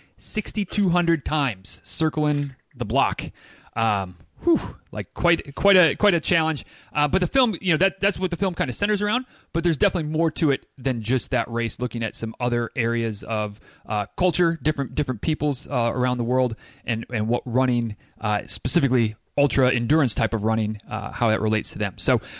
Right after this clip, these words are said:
uh, lots of things to cover, and I'm certainly looking forward to, to getting to know the man behind the film a little bit more,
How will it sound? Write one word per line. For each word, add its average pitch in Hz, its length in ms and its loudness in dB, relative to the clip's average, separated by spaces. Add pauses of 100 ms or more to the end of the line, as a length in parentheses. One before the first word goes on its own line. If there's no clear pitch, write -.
(120)
uh, 131 300 4
lots 190 300 4
of 208 80 2
things 202 180 4
to 180 80 -2
cover, 208 240 4
and 185 100 4
I'm 160 140 -2
certainly 190 200 4
looking 175 220 2
forward 180 240 2
to, 151 180 2
to 117 140 -4
getting 180 160 -2
to 165 60 0
know 175 120 2
the 156 80 0
man 160 220 0
behind 156 320 -2
the 190 60 0
film 190 260 0
a 208 60 2
little 185 160 2
bit 170 120 0
more, 170 300 -2